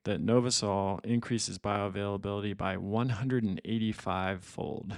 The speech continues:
<laughs> as measured by A U C. So, you know, compared to piperin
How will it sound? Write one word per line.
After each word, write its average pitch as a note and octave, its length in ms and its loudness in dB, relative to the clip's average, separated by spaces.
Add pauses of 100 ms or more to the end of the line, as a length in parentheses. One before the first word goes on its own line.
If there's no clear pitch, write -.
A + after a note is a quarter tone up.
(160)
<laughs> - 200 -20
as A2+ 180 -2
measured G#2+ 360 2
by F#2+ 160 0
A - 20 -4
U F#2 360 -2
C. F#2 340 -4
So, F#2+ 420 -2 (480)
you G2+ 60 -4
know, F#2+ 160 0 (140)
compared G#2+ 460 0
to F#2+ 300 0 (540)
piperin A#2+ 640 2